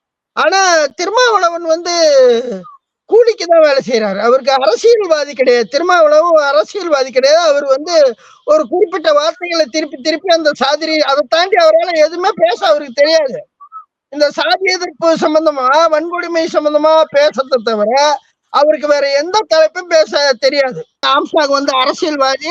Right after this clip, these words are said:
அரசியல் கட்சியில இருக்கிற ஒரு ஹீரோ, ஒரு பறையர் இன ஹீரோ. ஆனா திருமாவளவன் வந்து தி மு க தயாரிச்ச பறையர்களை வந்து ஒழிச்சு கட்டுறதுக்காக உருவாக்குன ஒரு கூலிப்படை.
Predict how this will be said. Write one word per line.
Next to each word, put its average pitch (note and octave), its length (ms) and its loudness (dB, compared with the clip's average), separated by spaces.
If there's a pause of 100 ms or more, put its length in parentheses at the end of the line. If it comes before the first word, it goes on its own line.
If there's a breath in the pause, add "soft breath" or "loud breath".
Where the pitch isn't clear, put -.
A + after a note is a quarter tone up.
அரசியல் D#4 460 -4
கட்சியில C#4 340 -2
இருக்கிற C#4+ 380 0
ஒரு C#4+ 200 0
ஹீரோ, D#4 320 0 (120)
ஒரு B3+ 240 -4
பறையர் C#4 400 -4
இன B3 200 -10
ஹீரோ. A#3+ 240 2 (880)
ஆனா C#4+ 160 0 (100)
திருமாவளவன் E4+ 680 0
வந்து F4 240 -6
தி E4 160 -2
மு F4 120 -2
க E4 100 -2 (180)
தயாரிச்ச C#4+ 500 0 (340)
பறையர்களை D4+ 480 2
வந்து D#4 220 -4
ஒழிச்சு D#4 340 0
கட்டுறதுக்காக D4+ 580 -2
உருவாக்குன C#4 540 0
ஒரு C#4 240 2
கூலிப்படை. C4 560 -2